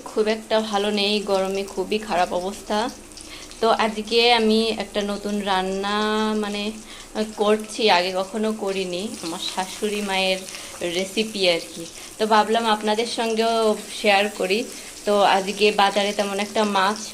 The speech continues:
পাইনি। তো এটা হচ্ছে কি মাছ বলে একে? তেলাপিয়া মাছ, সে ছোট ছোট তেলাপিয়া মাছ। তো এইটা মাছটা তেমন একটা পছন্দ হয়নি মায়ের, তো বলল, "ঠিক আছে,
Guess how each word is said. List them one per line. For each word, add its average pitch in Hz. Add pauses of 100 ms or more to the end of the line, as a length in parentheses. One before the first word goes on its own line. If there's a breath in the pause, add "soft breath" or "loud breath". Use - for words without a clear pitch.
পাইনি। 208 (400 loud breath)
তো 202
এটা 196
হচ্ছে 220 (160)
কি 214
মাছ 170 (100)
বলে 165
একে? 214 (280)
তেলাপিয়া 196
মাছ, 160 (160)
সে 185 (160)
ছোট 190
ছোট 214
তেলাপিয়া 175
মাছ। 160 (1300)
তো 185 (440)
এইটা 196 (520 loud breath)
মাছটা 214
তেমন 226
একটা 233
পছন্দ 240
হয়নি 214
মায়ের, 196 (640)
তো 214
বলল, 196 (120)
"ঠিক 214
আছে, 220